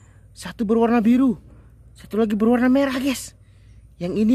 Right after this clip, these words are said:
mungkin tandanya ke sana tadi. Widih, yang ini arahnya kemari, teman-teman. Kira-kira apa tuh ya? Widih, apa nih, teman-teman? Hah? Sepertinya ada wadah nih.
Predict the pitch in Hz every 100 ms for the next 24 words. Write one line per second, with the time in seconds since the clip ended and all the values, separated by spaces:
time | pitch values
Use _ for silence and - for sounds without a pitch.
0 | 233 226 247 247 214 220 269 - 247 254
1 | 269 262 269 220 - - - - - 202
2 | 233 233 - - - - 165 170 196 233
3 | 269 247 120 156 208 240 208 240 240 247
4 | 247 254 - - - - - - - 196
5 | 220 220 254 247 240 247 262 240 - -
6 | - - - - - 381 392 - - -
7 | - - - - - - 233 294 370 370
8 | 381 392 359 156 - - - - _ _
9 | - - - 302 285 - - - - -
10 | - - - - - - - - - -
11 | - - - 233 - 254 262 277 339 285
12 | - - - - - - - - - -
13 | - - - 196 240 277 262 254 285 339
14 | 269